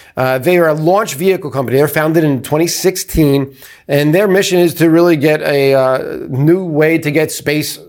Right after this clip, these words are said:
things into space. And they have revenue estimated this year, <laughs> hold your breath, four million dollars, so not a lot, sixty-seven million by next year.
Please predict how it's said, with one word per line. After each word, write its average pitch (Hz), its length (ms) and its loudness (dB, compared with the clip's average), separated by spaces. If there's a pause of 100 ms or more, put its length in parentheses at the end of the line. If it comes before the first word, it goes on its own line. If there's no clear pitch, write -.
(460)
things 156 300 -2
into 156 140 2
space. 160 440 -4 (540)
And 190 380 0
they 185 440 0
have 190 320 -2
revenue 180 500 2
estimated 165 600 0
this 170 220 0
year, 131 360 0 (260)
<laughs> - 60 -20
hold 190 200 -2
your 311 80 -2
breath, 170 360 0 (260)
four 190 260 0
million 175 300 2
dollars, 139 380 0
so 139 120 0
not 151 180 0
a 196 40 -4
lot, 139 380 -4 (280)
sixty-seven 202 800 -2
million 160 240 4
by 139 140 2
next 147 320 -2
year. 123 280 -2